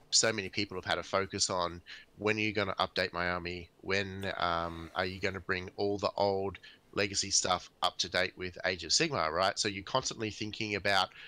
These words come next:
"When is this already existing thing going to get updated?" That's such a big focus. And, um, they're so close to doing it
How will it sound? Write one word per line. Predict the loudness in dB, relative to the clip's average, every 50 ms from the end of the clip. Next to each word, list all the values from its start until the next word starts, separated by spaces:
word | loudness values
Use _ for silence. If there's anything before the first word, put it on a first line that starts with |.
| -18 -20 -20 -20 -20 -20 -20 -20 -16 -12
"When | -2 2 4 4 6 4 2 0 -2 -2
is | 0 0 0 0
this | 0 0 0 0 0 -2
already | -2 0 2 2 2 2 2 0 -2
existing | -6 -4 -2 0 0 0 0 0 -4 -8 -6
thing | -4 -4 -4 -4 -4
going | -4 -2 -2 -2 -2
to | -4 -2
get | 0 0 2 2
updated?" | 2 0 0 0 0 0 0 -2 -4 -2
That's | 0 0 2 2
such | 2 0 -2 -6
a | -8
big | -12 -12 -14 -10
focus. | -6 -4 -4 -4 -4 -4 -4 -2 -2 -4 -4 -8 -20 -20 _ _ -2
And, | -2 -2 0 2 2
um, | 4 4 2 0 -2 -6 -12 -16 -10 -6
they're | -4 2 4
so | 4 4 4 4 0 0
close | 0 2 2 2 4 2 0
to | -2
doing | -2 -2 0 0 0 -2
it | -4 -6 -6 -8